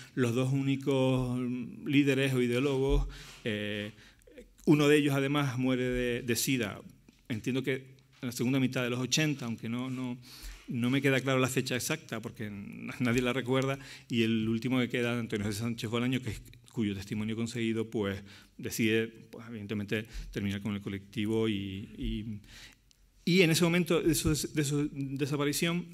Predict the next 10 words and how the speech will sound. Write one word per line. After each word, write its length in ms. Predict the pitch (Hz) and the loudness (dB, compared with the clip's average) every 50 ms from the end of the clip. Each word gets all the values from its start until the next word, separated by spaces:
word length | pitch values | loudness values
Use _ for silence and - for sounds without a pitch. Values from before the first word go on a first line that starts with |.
| - - - | -18 -20 -8
por 160 | - 120 107 | -6 -4 -2
cierto, 420 | - - 143 139 139 - 156 160 - - - - - - - _ _ _ _ _ _ _ _ - - - - - - _ _ _ _ _ _ | 2 2 2 2 4 2 0 0 0 -6 -16 -20 -20 -20 -20 _ _ _ _ _ _ _ _ -20 -20 -20 -20 -20 -20 _ _ _ _ _ _
prácticamente 440 | - 160 165 151 175 175 170 170 160 | 2 2 4 6 4 2 2 0 0
queda 180 | 170 170 165 165 | 0 0 0 0
en, 220 | 160 156 156 160 - | -2 -4 -6 -6 -6
en, 380 | 151 151 151 156 151 151 151 - | -8 -6 -6 -6 -6 -6 -6 -4
en 100 | 139 135 | -2 -2
el 100 | 135 135 | 0 0
olvido. 360 | 131 135 139 196 208 165 135 | -2 -2 -2 -2 0 0 0
Se, 140 | 110 123 | 0 -2